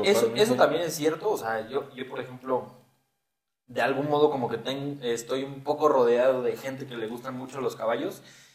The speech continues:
Speaker 1: y una de las cosas que, que yo he aprendido de ellos es de que cuando te caes,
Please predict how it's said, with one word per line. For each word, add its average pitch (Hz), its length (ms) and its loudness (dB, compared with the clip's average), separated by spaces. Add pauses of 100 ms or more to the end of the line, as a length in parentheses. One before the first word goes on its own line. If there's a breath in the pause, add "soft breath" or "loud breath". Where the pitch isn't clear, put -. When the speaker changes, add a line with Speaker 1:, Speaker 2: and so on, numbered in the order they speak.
(160 loud breath)
Speaker 1:
y 131 120 -4
una 160 160 0
de 147 60 2
las 123 200 6
cosas 131 300 -4
que, 110 320 -4
que 117 160 -6
yo 123 140 2
he 131 40 6
aprendido 127 540 0
de 120 80 0
ellos 156 380 0
es 123 160 -2
de 131 100 -6
que 110 400 -4
cuando 123 300 0
te 120 120 -2
caes, - 540 -2